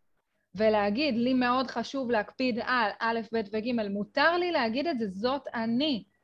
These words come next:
זה מי שאני, וזה מה שיעזור לצד השני בסוף להתחבר אליי. ובמקום הזה אסור לי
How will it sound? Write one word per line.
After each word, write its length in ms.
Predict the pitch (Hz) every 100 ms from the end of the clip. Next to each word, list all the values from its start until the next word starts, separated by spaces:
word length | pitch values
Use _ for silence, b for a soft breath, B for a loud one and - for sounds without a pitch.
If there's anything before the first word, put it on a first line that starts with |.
| _
זה 160 | 190 262
מי 120 | 302
שאני, 360 | 302 277 254 277
וזה 180 | 233 240
מה 100 | 277
שיעזור 580 | 294 262 214 190 240 269
לצד 320 | 226 - 240
השני 280 | 254 220 226
בסוף 380 | 220 208 233 240
להתחבר 580 | 233 - 190 185 226 233
אליי. 240 | 208 175 - _ -
ובמקום 500 | 202 208 208 214 269
הזה 280 | 277 262 233
אסור 460 | 185 - 254 247 247
לי 260 | 254 247